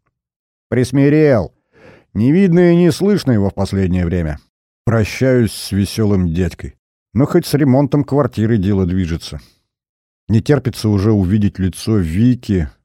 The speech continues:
когда я ее в наш высотный шалаш приведу. «Ты че такой довольный?» — удивленно встречает меня Вика, когда я, насвистывая,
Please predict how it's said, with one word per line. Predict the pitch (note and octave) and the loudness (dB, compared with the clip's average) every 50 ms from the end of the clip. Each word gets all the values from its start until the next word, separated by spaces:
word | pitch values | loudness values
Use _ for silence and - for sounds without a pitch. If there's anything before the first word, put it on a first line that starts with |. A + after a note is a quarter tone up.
| _ _ _ _ _ _ _ _ _ | _ _ _ _ _ _ _ _ _
когда | - F2 E2 D2+ D2+ D2+ F2+ F2+ | -8 -6 -6 -6 -4 -4 -2 -2
я | F2+ F2 | -2 -2
ее | E2+ E2+ E2 E2 E2 D2+ | -2 -2 -2 -2 -2 -4
в | D2 C#2+ D2+ | -6 -6 -6
наш | F2 F2 D#2 - - - | -6 -6 -6 -8 -10 -8
высотный | D#2 E2+ E2 - - - C3 C3 - - A2+ G#2 F#2+ | -6 -6 -6 -8 -6 -6 -6 -6 -4 -4 -2 -2 -2
шалаш | - - - F#2 D#2+ D2+ D#2 D#2 D#2 - - - - | -4 -6 -8 -6 -6 -4 -6 -6 -8 -10 -16 -16 -10
приведу. | - E2 D#2 D2 D#2 C#2 D2 D2 - _ _ _ _ _ _ _ _ _ _ _ _ _ _ _ _ _ _ _ _ _ _ _ _ _ _ _ _ _ _ _ _ _ _ _ _ _ _ | -6 -6 -6 -6 -6 -8 -8 -12 -12 _ _ _ _ _ _ _ _ _ _ _ _ _ _ _ _ _ _ _ _ _ _ _ _ _ _ _ _ _ _ _ _ _ _ _ _ _ _
«Ты | - A2 | -2 -2
че | - D3+ D#3+ | 0 0 0
такой | F#3+ - F#3+ F3+ | 0 2 2 2
довольный?» — | D3 D3 E3 D3+ C#3 C3 C#3 C3+ B2+ B2+ B2+ B2+ C#3 D3 D#3 D#3 - _ _ _ _ _ _ _ _ - | 4 6 4 4 4 4 4 4 6 6 4 4 4 2 0 -2 -6 _ _ _ _ _ _ _ _ -4
удивленно | G2 G#2 F2+ A2 G#2 G#2 A2+ A#2+ B2 A#2 G#2+ A2 G2+ | -2 0 2 2 2 4 4 4 4 4 2 0 -2
встречает | - - - - G#2+ G2+ - - A2+ G#2 G2+ - | -4 -6 -6 -4 -4 -4 -2 -2 -2 -2 -2 -2
меня | - F#2 F2+ F2+ F2+ | -2 -2 -2 0 -2
Вика, | E2+ D2+ F2 C3 C#3+ - C#3+ C3 A#2 - - - - - - _ _ _ _ _ _ _ _ | -2 -2 -2 -2 -2 0 0 -2 -2 -4 -10 -20 -20 -20 -20 _ _ _ _ _ _ _ _
когда | - G2+ F#2 F2+ F2+ G#2 G#2 | -6 -4 -2 -2 0 0 2
я, | G#2+ C3 C3+ | 2 2 2
насвистывая, | A#2 A2 G2+ - - - A#2 D#3 D3+ - - - B2+ B2 B2 A#2+ A#2+ A#2 G#2+ F#2 | 2 0 -2 -4 -4 -4 -2 -2 -2 -4 -6 -4 0 0 2 2 2 2 0 -2